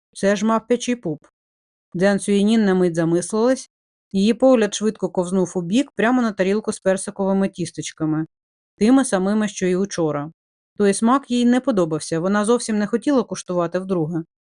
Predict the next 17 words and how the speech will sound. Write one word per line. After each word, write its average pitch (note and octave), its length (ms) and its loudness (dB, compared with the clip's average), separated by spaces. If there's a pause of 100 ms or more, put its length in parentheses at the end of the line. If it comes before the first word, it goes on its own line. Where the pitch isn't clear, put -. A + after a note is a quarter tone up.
(240)
Поглянувши A#3 560 2
на F#3+ 120 -2
тарілку, A#3+ 440 0
вона A3+ 240 2
відвела F3 360 0
очі G3 300 0
і B3 40 0
продовжила G3+ 540 0
пити F3+ 240 -8
чай. D3+ 400 -10 (460)
Сівей A3+ 280 4
промовив: E3 540 0 (960)
«У D#3 140 0
палаці F3 480 0
слід F3+ 300 -4
поводитися F3 580 -2
стриманіше. D#3 800 -4